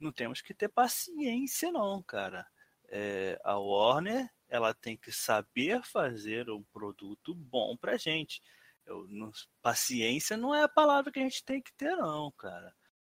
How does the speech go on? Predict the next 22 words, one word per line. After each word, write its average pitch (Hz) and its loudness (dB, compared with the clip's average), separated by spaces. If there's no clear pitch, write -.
É, 90 -10
eu 95 -6
acho 101 -6
que 220 0
a 127 6
gente 127 -2
vai 120 6
pagar 113 6
por 143 -2
um 131 -2
produto 123 -4
e 220 -4
nós 226 -2
queremos 196 0
um 233 0
produto 208 0
bom. 147 4
Não 196 6
um 262 -2
produto 185 0
bom, 143 2
vírgula, 127 -2